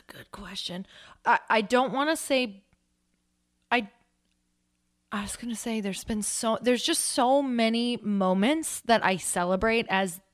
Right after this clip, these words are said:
the biggest, because honestly, it's not a dollar amount. It's, like, where you're at, like, jumping from, like, the big leap, right? It's jumping from one level that you didn't think was necessarily possible, even though subconsciously you need to start believing <laughs> that it's possible,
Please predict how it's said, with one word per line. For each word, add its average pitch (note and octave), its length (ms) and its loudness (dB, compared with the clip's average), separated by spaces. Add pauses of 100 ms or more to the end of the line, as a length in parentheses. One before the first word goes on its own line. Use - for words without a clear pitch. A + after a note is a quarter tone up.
(180)
the G3 80 -2
biggest, F3+ 640 -2 (460)
because A3+ 320 2 (100)
honestly, A3 540 0
it's G3+ 180 -2
not G#3+ 280 2
a G#3 60 0
dollar F3+ 400 2
amount. A#3+ 360 2
It's, A3+ 220 0
like, G3+ 180 2
where G#3 280 0
you're A#3+ 300 4
at, F3+ 320 2
like, G#3 300 -2
jumping A3+ 400 2
from, G#3 420 4 (320)
like, G#3+ 180 -2
the G#3+ 60 -2
big G3 220 0
leap, F#3+ 280 -2
right? F#3 260 2
It's - 200 -6
jumping G#3+ 340 0
from F#3+ 320 0
one F#3 200 2
level G#3+ 300 2
that G#3+ 140 0
you G3 100 -2
didn't G3 360 0
think G3 260 -4
was F#3+ 220 0
necessarily F#3 640 -2
possible, F3+ 540 -2
even E3 240 -2
though D#3+ 160 0
subconsciously E3 680 -6
you D#3+ 120 -4
need D3+ 240 -8
to D#3 140 -10
start D#3 340 -6
believing E3 420 2
<laughs> - 60 -4
that B3+ 100 -2
it's A3+ 180 0
possible, A#3+ 600 0